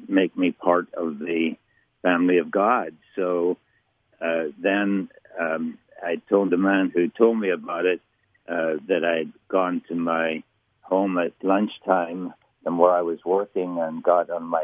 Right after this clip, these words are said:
knees and, uh, prayed that prayer to be accepted into the family of God. And, uh, uh, I said, "Well, what else?" Well, the guy was actually shocked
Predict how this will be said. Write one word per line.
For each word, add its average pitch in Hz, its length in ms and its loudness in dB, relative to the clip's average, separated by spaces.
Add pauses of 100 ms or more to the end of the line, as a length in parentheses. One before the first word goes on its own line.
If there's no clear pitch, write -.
knees 98 340 -4 (100)
and, 78 260 -10 (500)
uh, 73 320 0 (280)
prayed 90 280 2
that 82 280 0
prayer 90 480 0 (180)
to 82 80 -12
be 78 140 -10
accepted 82 520 -4
into 82 260 -6
the 78 80 -2
family 85 400 0
of 76 120 -6
God. 98 420 2
And, 78 320 -10
uh, 82 320 0 (640)
uh, 71 460 -6 (720)
I 80 240 -2 (100)
said, 82 200 0
"Well, 80 340 0
what 85 180 0
else?" 98 300 0
Well, 85 180 0
the 80 140 -8
guy 90 280 2
was - 800 -10
actually 82 560 -2
shocked 90 300 0